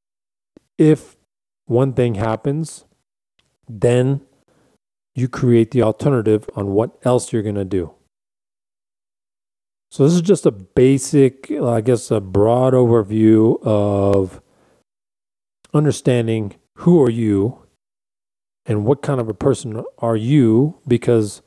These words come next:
if you want to make change, if you have goals, if you want to, you know, change your habits, that's the first step. You gotta understand who you are before you can do that. And once you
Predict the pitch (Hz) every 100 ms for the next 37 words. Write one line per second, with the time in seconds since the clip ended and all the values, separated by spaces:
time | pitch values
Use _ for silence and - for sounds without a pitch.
0 | _ _ _ - 104 110 127 175 170 143
1 | 135 131 123 110 - 120 120 117 104 120
2 | 117 113 98 113 113 113 110 98 117 110
3 | 107 104 - 110 101 - _ _ _ _
4 | _ _ _ _ _ _ _ _ 123 110
5 | 98 95 92 - 131 117 104 110 113 123
6 | 127 - - _ _ _ _ _ _ _
7 | _ - 104 147 - - 185 175 147 -
8 | - 131 - - 107 120 123 120 113 107
9 | - 113 107 101 - _ - 160 120 101
10 | 107 113 85 - _ _ _ _ _ _
11 | _ _ _ _ _ _ _ - 117 -
12 | 135 135 127 117 110 107 104 127 107 85
13 | - _ _ _ _ _ _ _ 110 110
14 | 143 139 151 135